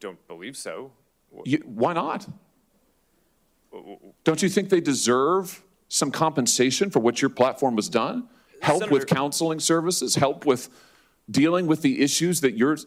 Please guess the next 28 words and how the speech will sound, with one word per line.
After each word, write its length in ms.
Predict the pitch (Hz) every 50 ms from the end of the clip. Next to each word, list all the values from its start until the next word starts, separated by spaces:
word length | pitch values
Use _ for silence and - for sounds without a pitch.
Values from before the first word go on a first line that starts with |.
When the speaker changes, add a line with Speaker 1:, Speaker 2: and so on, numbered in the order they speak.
| -
Speaker 2:
your 180 | 131 120 139 156
services 480 | 151 - - 151 151 - - - 123 -
caused? 500 | - - 131 127 143 - 135 135 - 143
Speaker 1:
Our, 140 | 143 151
our 180 | - 151 165 185
job 440 | - - 127 123 120 135 143 - 131
is 100 | - -
to 80 | - 117
make 140 | 110 110 107
sure 180 | - - 113
that 100 | 101 101
we 120 | 92 104 98
build 320 | 101 104 101 101 101 _
tools 600 | - - 101 95 95 104 117 123 127 - - - _ -
to 120 | - 104
help 300 | - - 107 101 - _
keep 160 | - 110 95
people 280 | - 101 92 - - 95
safe 280 | - - - 95 104
Speaker 2:
Are 120 | 120 127 147
you 120 | 151 156
Speaker 1:
across 80 | 113 117 117
Speaker 2:
going 120 | 123 143
Speaker 1:
our 40 | 156
Speaker 2:
to 60 | 175
Speaker 1:
platform. 220 | - 180 180 190
Speaker 2:
compensate 320 | 196 208 185 - 220 226 226
them? 180 | - 302 311